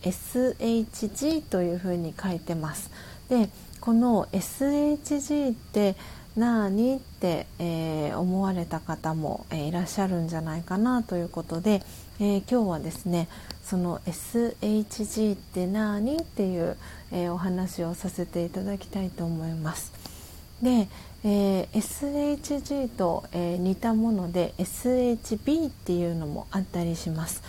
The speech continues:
で、これは、えー、木豆のですね、あの、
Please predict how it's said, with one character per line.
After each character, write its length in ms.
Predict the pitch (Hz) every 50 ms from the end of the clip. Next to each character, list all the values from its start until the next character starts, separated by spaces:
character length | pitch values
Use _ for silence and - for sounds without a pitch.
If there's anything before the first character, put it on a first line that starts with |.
| - - - - - -
で、 120 | - 262 240
こ 180 | - - 240
れ 140 | 240 262 269
は、 340 | 269 277 311 320 320 240 - - - - - - - - -
え 160 | 196 190 185
ー、 20 | 180
木 180 | - - 226
豆 340 | 220 240 254 262 254 269 269
の 160 | 262 262 247
で 140 | 214 185 175
す 120 | - - -
ね、 260 | 180 180 175 175 170 - - - - - - -
あ 140 | 214 185 180
の、 520 | 175 175 175 170 165 165 175 170 165 -